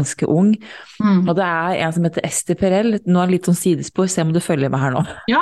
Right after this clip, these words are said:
Speaker 2: ja, jeg er med. <laughs> Jeg har
Speaker 1: Men
Speaker 2: valgt
Speaker 1: jeg hadde
Speaker 2: det, Isabel. Jeg har hørt alle episodene. <laughs> Mange ganger, faktisk.
Speaker 1: Men Esther Perel, som er en amerikansk psykolog, eller hun er ikke amerikansk, hun er belgisk, men psykolog som jobber i U S A, hun har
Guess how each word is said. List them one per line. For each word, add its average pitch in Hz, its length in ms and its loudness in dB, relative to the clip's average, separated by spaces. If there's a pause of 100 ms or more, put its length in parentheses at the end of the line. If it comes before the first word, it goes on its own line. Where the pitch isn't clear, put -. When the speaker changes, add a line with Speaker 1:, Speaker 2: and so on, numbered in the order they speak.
Speaker 2:
ja, 233 160 0
jeg 208 140 -2
er 247 40 2
med. 311 1200 0
<laughs> - 0 - (440)
Jeg - 240 -4
har 220 120 2
Speaker 1:
Men 208 100 2
Speaker 2:
valgt 208 120 0
Speaker 1:
jeg 208 80 -2
hadde 220 180 2
Speaker 2:
det, 240 200 2
Isabel. 233 300 0 (240)
Jeg 196 80 -10
har 285 140 -2 (100)
hørt 208 180 -2
alle 208 220 0
episodene. - 380 -6 (460)
<laughs> 262 460 0
Mange 247 220 2
ganger, 208 240 0
faktisk. 202 400 -2 (1040)
Speaker 1:
Men 202 180 -2
Esther 196 320 -2
Perel, 214 240 0
som 208 160 2
er 175 140 2
en 175 100 -2
amerikansk 185 640 -2
psykolog, 190 400 0
eller 151 140 0
hun - 20 -2
er 147 80 -2
ikke - 140 -2
amerikansk, 147 260 -2
hun 160 80 0
er 165 60 -6
belgisk, 160 480 -2
men 185 140 -2 (280)
psykolog 185 480 0
som - 160 2
jobber 175 220 2
i - 20 0
U 180 60 0
S - 100 -4
A, 190 60 0 (840)
hun 185 280 2
har 175 160 0